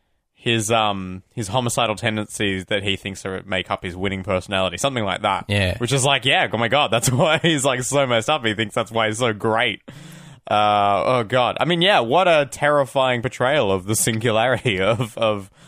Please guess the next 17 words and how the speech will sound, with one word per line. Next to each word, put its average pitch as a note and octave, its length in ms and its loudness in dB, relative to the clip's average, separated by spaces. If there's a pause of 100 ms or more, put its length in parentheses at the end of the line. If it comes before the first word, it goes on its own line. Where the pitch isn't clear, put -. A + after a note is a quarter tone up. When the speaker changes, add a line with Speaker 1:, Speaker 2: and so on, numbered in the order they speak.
(220)
Speaker 1:
of A2 180 0
artificial A2 540 -2
intelligence. G#2 640 -2 (100)
Speaker 2:
And G#3+ 220 -4 (260)
he-, E3 160 -8 (200)
Tony G4+ 200 2 (120)
Stark B3+ 340 2
must E3 320 0
have F#3 80 2
been D#3+ 180 4
doing C#3+ 240 2
something D#3 640 0
right A#2 280 2
when B2 140 0
he B2+ 140 2
created A2+ 460 0
Jarvis. - 680 -4